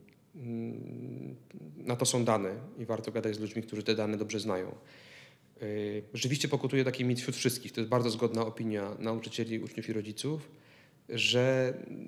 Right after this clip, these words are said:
należy poziomować grupy w szkołach. Już nawet nie chodzi o sam kapitał kulturowy, prawda? Ale chodzi o to, że należy dzielić grupy według umiejętności. Czy tworzyć klasy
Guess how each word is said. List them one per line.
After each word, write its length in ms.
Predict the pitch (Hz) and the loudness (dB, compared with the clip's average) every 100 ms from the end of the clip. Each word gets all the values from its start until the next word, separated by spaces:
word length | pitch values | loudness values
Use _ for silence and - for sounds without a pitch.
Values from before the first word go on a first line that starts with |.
| - | -6
należy 520 | 113 123 123 123 123 | 0 4 6 6 6
poziomować 640 | 123 120 123 123 117 113 | 2 4 6 6 6 4
grupy 280 | 113 117 110 | 2 0 0
w 60 | - | -4
szkołach. 560 | - 98 98 - - - - - - - - - - - - | -2 -2 -2 -8 -20 -20 -20 -20 -20 -20 -20 -20 -20 -14 -4
Już 120 | - | 2
nawet 240 | 123 127 | 4 2
nie 60 | 131 | 2
chodzi 160 | 143 | 4
o 20 | 135 | 4
sam 140 | 123 | 2
kapitał 280 | 117 143 120 | 2 2 2
kulturowy, 460 | 117 101 104 101 | 2 0 0 0
prawda? 280 | 104 - 120 | -4 -4 0
Ale 160 | 135 131 | 0 0
chodzi 240 | 127 120 | -2 -2
o 40 | 120 | 0
to, 340 | 123 117 117 | 0 0 0
że 260 | 117 117 117 - | 2 2 2 0
należy 440 | 120 120 120 117 | 2 4 4 4
dzielić 280 | 117 123 117 | 2 2 2
grupy 200 | 120 120 | -2 -2
według 220 | 117 117 | -2 0
umiejętności. 680 | 120 117 - 104 - - 123 - | 2 2 2 -2 -6 -10 -14 -10
Czy 100 | 117 | -8
tworzyć 340 | - 120 117 | 0 0 0
klasy 600 | - 123 113 - 113 104 | 2 2 4 2 0 -2